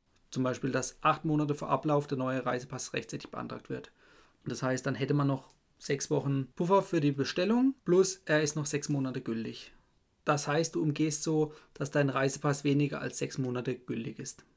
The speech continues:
Eigentlich wollte ich gerade sagen, dass man noch die Nutzungsdauer maximieren sollte. Also, dass man jetzt nicht zum Beispiel zwölf Monate vorher schon einen neuen Reisepass beantragt, sondern wirklich erst diese, ja, ich sag mal, acht Monate vorher. Also rein rechnerisch macht es keinen Sinn, darauf zu achten.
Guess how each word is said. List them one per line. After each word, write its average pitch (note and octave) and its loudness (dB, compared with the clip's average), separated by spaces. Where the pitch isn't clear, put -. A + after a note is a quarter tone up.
Eigentlich F3+ 8
wollte F#3+ 8
ich E3+ -2
gerade E3 8
sagen, D3+ 6
dass D3+ -2
man D3+ 4
noch C#3+ 0
die C3+ 2
Nutzungsdauer D3+ 6
maximieren D#3 4
sollte. C#3+ 2
Also, C#3+ 2
dass C#3 -2
man C#3 0
jetzt C3+ -2
nicht C#3+ -2
zum D3 0
Beispiel C3+ -2
zwölf E3+ 8
Monate G3 2
vorher F3 2
schon F3 -4
einen E3+ 4
neuen E3 2
Reisepass E3 0
beantragt, D#3+ -4
sondern C#3+ 0
wirklich D3 2
erst D#3 -6
diese, D3+ -4
ja, D3+ 2
ich C#3+ -6
sag C#3 -4
mal, C#3+ -6
acht - -6
Monate E3+ 4
vorher. G3 2
Also D3 6
rein D3 6
rechnerisch D#3 4
macht D3 0
es D3 0
keinen C3 2
Sinn, C#3 4
darauf B2+ 2
zu D#3+ -6
achten. B2 -8